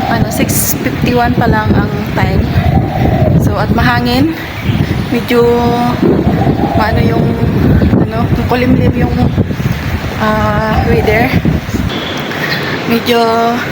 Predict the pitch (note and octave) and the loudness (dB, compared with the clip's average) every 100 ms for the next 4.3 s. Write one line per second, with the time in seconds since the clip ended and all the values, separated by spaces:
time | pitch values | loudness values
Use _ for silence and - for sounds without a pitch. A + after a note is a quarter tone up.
0 | F3 - - - - - - - - - | -6 -6 -6 -6 -6 -6 -6 -6 -8 -6
1 | - A#3 A#3 A#3 A3+ - A3+ A#3 A#3+ A#3+ | -2 -2 -2 -2 -4 -4 0 0 2 2
2 | A#3+ A#3+ A#3+ B3 B3 G#3+ G#3+ - - - | 0 0 -2 0 0 0 -2 -4 -6 -6
3 | - - - - A#3 A#3 A#3 B3 B3 A#3 | -6 -6 -6 -4 -2 0 -2 -2 0 0
4 | A#3 A3+ A#3 | 0 0 -2